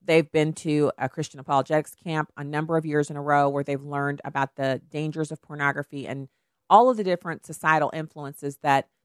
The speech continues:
demean physical relations between two people made in the image of God. And I would still be upset, even with all of that knowledge base, if someone showed my kids a video like that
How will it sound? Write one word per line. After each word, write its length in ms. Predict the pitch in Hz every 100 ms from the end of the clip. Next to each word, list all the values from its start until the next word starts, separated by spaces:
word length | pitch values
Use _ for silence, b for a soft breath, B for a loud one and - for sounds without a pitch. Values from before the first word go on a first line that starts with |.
| _
demean 560 | 175 165 160 160 160 - _ _ _ _ _ _
physical 760 | 190 165 160 - 151 147 147 - _ _ _
relations 560 | 151 160 147 - 147 -
between 400 | 139 - 143 135
two 400 | - 147 139 -
people 400 | _ 165 147 139
made 220 | 135 139 135
in 80 |
the 140 | 127 127
image 240 | 123 -
of 80 | 127
God. 240 | - - - _ _ _ _ _ _ _ _
And 140 | 175
I 60 | 160
would 140 | 143
still 420 | - - - 185
be 180 | 196 202
upset, 500 | 180 - - 139 131 -
even 240 | 165 170
with 140 | 160 147
all 140 | 151
of 80 | 170
that 160 | 180
knowledge 360 | 170 156 147 -
base, 280 | 143 131 -
if 80 | -
someone 320 | - 160 151
showed 260 | 151 156 151
my 140 | 147
kids 320 | - 156 143
a 40 | 139
video 340 | 151 147 139
like 200 | 135 131
that 260 | 135 131